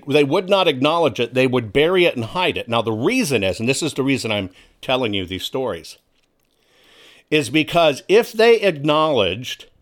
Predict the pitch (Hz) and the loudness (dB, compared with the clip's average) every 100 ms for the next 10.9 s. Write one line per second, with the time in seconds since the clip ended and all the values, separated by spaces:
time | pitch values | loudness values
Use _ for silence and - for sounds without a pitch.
0 | _ 113 147 147 151 147 - 143 139 123 | _ 0 0 2 0 0 -4 0 0 0
1 | 104 127 82 98 117 120 - 143 123 107 | 0 0 0 -4 -4 -4 0 2 2 0
2 | 110 127 160 202 165 110 107 113 - 190 | -2 0 0 -4 -6 -12 -10 -8 -4 0
3 | 101 85 - _ _ - 135 139 156 175 | 0 -2 -14 _ _ -4 -2 0 0 2
4 | 110 85 82 90 - _ _ _ _ _ | 0 -2 -14 -14 -18 _ _ _ _ _
5 | _ _ _ - - _ _ _ _ - | _ _ _ -20 -20 _ _ _ _ 0
6 | 151 147 147 127 - - 180 214 180 - | 0 4 2 2 -6 -6 -2 0 0 2
7 | 104 87 101 113 - 117 120 - 156 160 | 2 2 2 0 0 -2 -2 -4 0 4
8 | 185 202 170 - _ _ _ _ 101 98 | 4 2 -6 -18 _ _ _ _ -12 -2
9 | 131 113 120 123 170 175 175 165 175 165 | -2 0 2 2 2 -2 -4 0 0 2
10 | 135 120 117 117 127 127 87 - | 0 0 -2 2 2 2 -2 -12